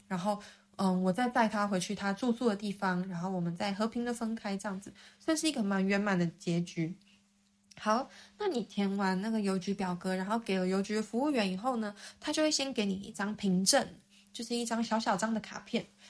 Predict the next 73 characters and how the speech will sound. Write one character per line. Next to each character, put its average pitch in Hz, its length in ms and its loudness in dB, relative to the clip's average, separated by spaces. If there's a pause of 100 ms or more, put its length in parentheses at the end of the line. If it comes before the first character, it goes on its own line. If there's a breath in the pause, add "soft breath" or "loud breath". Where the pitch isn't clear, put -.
(140 loud breath)
就 262 100 -8
是 262 60 -4
代 277 120 0
表 202 180 0
说， 226 480 -2
好， 208 240 -4
你 208 200 0
今 196 180 -2
天 202 140 0
已 185 60 2
经 196 140 0
填 180 140 -2
了 180 80 2
这 226 80 -2
个 214 80 0
表 165 220 0
格， 180 280 0 (280 loud breath)
然 190 120 0
后 208 100 2
这 226 100 2
张 233 160 2
凭 190 180 -2
证 214 160 -2
是 220 80 -4
说 208 220 0
这， 240 140 0
这， 226 140 -4 (120)
这 277 140 2
台 196 160 -2
车 196 180 0
子 190 100 -6
是 202 140 -4
你 185 300 0
的 - 200 -6
这 208 120 -4
个 185 100 -2
意 180 180 2
思。 - 260 4 (680 loud breath)
不 277 100 0
过 330 120 6
真 311 200 4
正 302 180 2
官 226 240 2
方 214 180 2
的 196 220 2
凭 185 260 0
证 233 240 2
呢， 190 160 0 (280 loud breath)
你 196 120 0
是 185 140 4
要 285 200 0
等 185 300 -2
那 180 120 -2
个 185 280 -2 (280 loud breath)
纽 196 120 0
西 247 140 6
兰 294 160 2
的 208 140 -2
交 208 180 4
通 214 240 0
局 170 260 -2
寄 214 320 -4
一 202 140 -2
封 190 340 -2 (220 loud breath)
纸 208 180 -2
本 226 200 2
的 170 40 0
信 202 280 0
件 202 200 2
给 170 200 -2
你， 175 160 -2
然 170 120 -4
后 202 140 -2